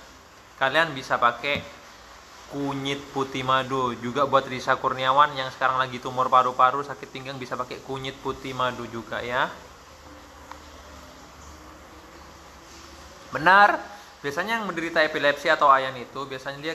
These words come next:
ketergantungan obat seumur hidup. Kalau Mas Angga biasanya saya lihat dulu bagaimana kondisinya, kolaborasi dengan tradisional yang saya kasih.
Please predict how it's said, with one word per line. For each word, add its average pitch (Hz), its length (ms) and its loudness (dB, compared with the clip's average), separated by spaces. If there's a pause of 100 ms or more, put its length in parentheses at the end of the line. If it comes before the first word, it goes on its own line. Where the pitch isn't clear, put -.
ketergantungan 127 720 -4
obat 139 400 2
seumur 143 720 -2
hidup. 131 400 -6 (320)
Kalau 139 160 4
Mas 135 160 0
Angga 156 240 0
biasanya 147 320 -4
saya 143 160 -2
lihat 180 160 -2
dulu 202 320 -4
bagaimana 156 500 0
kondisinya, 170 800 0 (500)
kolaborasi 139 640 2
dengan 143 480 -2
tradisional 143 640 2
yang 156 160 -4
saya 139 160 0
kasih. 160 560 0